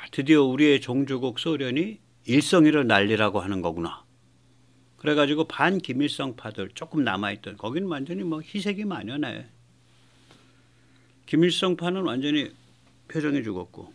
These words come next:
그러니까 그 당시에 후르시초프의 관점은 김일성을 날리고 보다 더 친소적인 성향의 사람으로 새로 세우려 그런 거예요. 그런데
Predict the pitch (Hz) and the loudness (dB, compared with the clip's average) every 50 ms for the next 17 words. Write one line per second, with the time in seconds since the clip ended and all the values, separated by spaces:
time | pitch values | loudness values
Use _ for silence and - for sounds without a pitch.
0 | _ _ _ _ _ _ _ _ _ _ _ _ _ _ _ _ _ _ _ _ | _ _ _ _ _ _ _ _ _ _ _ _ _ _ _ _ _ _ _ _
1 | _ _ _ _ _ _ _ _ _ _ _ _ _ - _ - 143 123 170 165 | _ _ _ _ _ _ _ _ _ _ _ _ _ -6 _ -2 0 2 6 8
2 | 202 220 220 226 208 - - - 214 214 220 214 - 247 262 247 - - 226 202 | 8 8 8 8 4 2 2 6 6 6 6 6 2 -2 -2 -2 -2 -4 -6 -6
3 | - - - 190 175 165 147 139 139 143 139 - 156 147 139 156 180 220 233 226 | -6 -4 -6 -6 -4 -2 -2 0 0 -2 -2 -2 0 2 2 2 2 2 0 -4
4 | 208 - _ _ _ - - - - - _ _ - 156 175 208 220 - - 220 | -6 -12 _ _ _ -20 -20 -20 -20 -20 _ _ 2 4 4 4 4 4 2 0
5 | 208 208 208 185 135 101 98 101 98 104 110 143 165 143 85 82 - _ _ _ | 0 2 0 4 4 4 4 4 2 0 2 2 2 2 2 -2 -8 _ _ _
6 | _ _ _ _ _ _ _ _ _ _ _ _ _ _ _ _ _ _ _ _ | _ _ _ _ _ _ _ _ _ _ _ _ _ _ _ _ _ _ _ _
7 | - - 131 135 - 214 220 233 233 226 - 202 208 220 226 226 220 - - _ | -4 0 0 6 10 12 12 12 12 10 8 8 8 8 8 8 6 2 -2 _
8 | _ _ _ - - - 254 247 247 233 - - 247 233 214 208 185 196 185 185 | _ _ _ -8 -2 2 4 4 4 2 0 0 4 6 6 6 6 2 2 2
9 | 180 180 170 - - 185 185 175 170 165 156 147 - 139 135 131 123 120 123 131 | 0 0 -2 -2 -2 -2 0 4 4 4 4 4 2 0 0 0 2 2 0 0
10 | 143 165 170 - - - 170 170 180 175 165 - - _ _ _ _ _ _ _ | 0 -2 -2 -2 -4 -4 -2 -2 0 -2 -2 -4 -10 _ _ _ _ _ _ _
11 | - _ _ - - - 214 226 220 196 170 131 113 104 92 85 80 78 76 - | -20 _ _ -16 -2 4 4 6 6 6 6 4 2 0 -2 -4 -6 -8 -10 -12
12 | - _ - - - - _ _ _ _ _ _ _ _ _ _ _ _ _ _ | -18 _ -20 -20 -20 -20 _ _ _ _ _ _ _ _ _ _ _ _ _ _
13 | - - 135 139 131 117 104 120 127 113 95 82 76 | -4 2 2 4 4 4 6 8 8 8 6 4 0